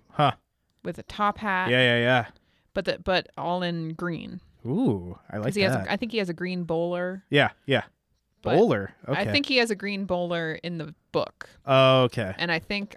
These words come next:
Speaker 2: I translated that to top hat.
Speaker 1: See, I prefer top hat. But anyway, Fudge, I, I definitely didn't picture him as someone who would be, like, so kind of, <laughs> like, uh, blasé about, like, people dying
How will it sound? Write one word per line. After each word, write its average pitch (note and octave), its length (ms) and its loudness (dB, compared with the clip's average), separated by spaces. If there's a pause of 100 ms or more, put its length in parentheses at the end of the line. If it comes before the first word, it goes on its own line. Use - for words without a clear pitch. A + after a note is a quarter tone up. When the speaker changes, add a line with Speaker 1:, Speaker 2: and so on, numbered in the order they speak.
Speaker 2:
I E3+ 220 0
translated E3 560 -2
that D#3 220 -6
to - 160 -8
top - 260 -6
hat. - 240 -10
Speaker 1:
See, A#2+ 460 4
I C3+ 160 4
prefer A#2+ 460 -6
top G2 320 -8
hat. - 280 -12 (380)
But G2+ 200 -6 (400)
anyway, C3 420 4 (260)
Fudge, C#3+ 580 0 (300)
I, C3+ 280 4
I C#3+ 140 0
definitely C#3+ 560 2
didn't B2+ 280 -4
picture - 340 -4
him A#2 200 -2
as A2 120 -2
someone A2+ 280 -4
who A#2+ 120 -4
would G#2+ 120 -2
be, G#2+ 160 -4
like, G2+ 200 -6
so G2+ 420 -6
kind G#2 260 -6
of, G#2+ 240 -8
<laughs> - 0 -
like, - 300 -6 (480)
uh, G2+ 400 0
blasé G#2+ 640 2
about, G2 400 -4
like, G#2 240 -12
people - 260 -10
dying D2 400 -14